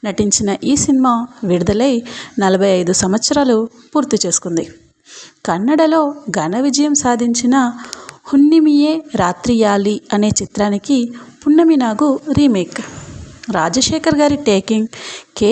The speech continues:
చక్రవర్తి గారి సంగీతం, చిరంజీవి and నరసింహారాజు గార్ల నటన ఈ సినిమాను విజయపదంలో నడిపిందనే చెప్పుకోవాలి. ఫ్రెండ్స్, ఈ వీడియోని చివరి వరకు చూడండి. వీలైతే లైక్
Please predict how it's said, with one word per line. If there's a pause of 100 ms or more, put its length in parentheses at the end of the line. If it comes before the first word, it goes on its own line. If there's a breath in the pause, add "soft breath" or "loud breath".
(120)
చక్రవర్తి
గారి
సంగీతం, (520 loud breath)
చిరంజీవి (140)
and
నరసింహారాజు
గార్ల (1300 loud breath)
నటన (1600)
ఈ (100)
సినిమాను (460)
విజయపదంలో (240)
నడిపిందనే
చెప్పుకోవాలి. (580 loud breath)
ఫ్రెండ్స్, (260)
ఈ
వీడియోని (160)
చివరి
వరకు
చూడండి.
వీలైతే
లైక్